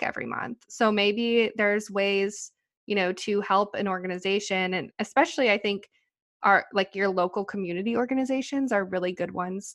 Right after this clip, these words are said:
to research and find out about, because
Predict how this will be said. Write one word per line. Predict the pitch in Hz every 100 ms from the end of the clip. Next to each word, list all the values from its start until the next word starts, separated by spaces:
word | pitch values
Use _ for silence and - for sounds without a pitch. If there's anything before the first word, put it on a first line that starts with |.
| -
to | 202 180 175 180 180
research | 180 202 208 220 220
and | 208 202
find | 185 180
out | 170 202
about, | 240 254 277 233
because | 202 196 190 185